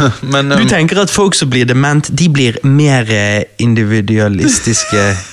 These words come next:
Speaker 1: <laughs> Nei, det var vel bare at han, nei. At han var jo på en måte a bad seed, da. I,
Speaker 2: Ja, han er jo, ja.
Speaker 1: sant? Men s-,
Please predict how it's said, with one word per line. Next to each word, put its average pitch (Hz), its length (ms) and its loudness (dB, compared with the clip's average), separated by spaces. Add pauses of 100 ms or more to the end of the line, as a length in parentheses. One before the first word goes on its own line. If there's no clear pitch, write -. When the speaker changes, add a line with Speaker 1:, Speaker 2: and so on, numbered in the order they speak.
(440)
Speaker 1:
<laughs> 269 760 -2
Nei, 175 160 2
det 208 200 0
var 240 180 2
vel 147 120 2
bare 151 280 2
at 208 100 -2
han, 196 160 0 (840)
nei. - 340 -6 (680)
At 139 340 -2
han 156 300 0
var 180 120 2
jo - 60 0
på 135 80 0
en 117 80 2
måte 139 160 0
a 147 80 -4
bad 131 320 0
seed, 117 560 -2
da. 117 220 0 (240)
I, 123 400 0
Speaker 2:
Ja, 185 180 -2
han 185 120 2
er 170 120 -2
jo, - 100 -4 (300)
ja. 147 300 0
Speaker 1:
sant? 123 460 -4
Men 127 400 -4
s-, - 200 -4